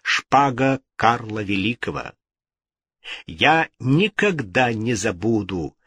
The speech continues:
от какого храброго дворянина происхожу, и, — добавил он, глядя на Эклермонду, —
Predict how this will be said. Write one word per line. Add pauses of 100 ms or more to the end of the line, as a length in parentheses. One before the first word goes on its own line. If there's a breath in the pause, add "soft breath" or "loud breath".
(200 loud breath)
от
какого
храброго
дворянина
происхожу, (120)
и, — (520)
добавил
он,
глядя
на
Эклермонду, —